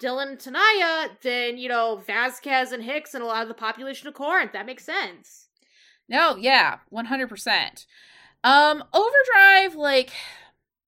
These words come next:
Speaker 2: Overdrive was a good idea, like I mentioned earlier. Like, having that twist was not a terrible idea, but the execution could have done, been done way better,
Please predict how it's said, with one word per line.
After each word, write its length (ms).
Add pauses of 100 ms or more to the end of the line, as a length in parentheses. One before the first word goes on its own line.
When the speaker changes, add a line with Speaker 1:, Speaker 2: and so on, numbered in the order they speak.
(800)
Speaker 2:
Overdrive 540
was 120
a 60
good 320
idea, 520
like 160
I 60
mentioned 360
earlier. 760
Like, 500 (180)
having 340
that 140
twist 400
was 160
not 380
a 60
terrible 440
idea, 400
but 140
the 160
execution 560
could 100
have 100
done, 280
been 140
done 220
way 220
better, 560